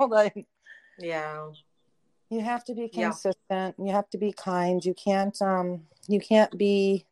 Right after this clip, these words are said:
Speaker 1: the dominatrix to every single fan, because not every single fan likes the dominatrix. You know what I mean? So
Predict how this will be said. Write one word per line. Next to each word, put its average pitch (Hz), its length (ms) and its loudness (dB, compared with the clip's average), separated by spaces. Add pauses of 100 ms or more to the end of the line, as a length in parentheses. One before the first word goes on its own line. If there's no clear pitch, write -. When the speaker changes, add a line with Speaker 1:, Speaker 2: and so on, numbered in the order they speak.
(120)
Speaker 1:
the 196 120 6
dominatrix 185 960 4
to 190 120 2
every 185 280 2
single 180 520 2
fan, 170 400 0
because 170 360 0
not 170 160 4
every 165 160 2
single 165 260 0
fan 160 300 0
likes 156 220 0
the 165 60 -12
dominatrix. 160 800 0
You 196 120 0
know 190 100 2
what 190 80 2
I 196 80 0
mean? 185 300 -4
So 160 360 2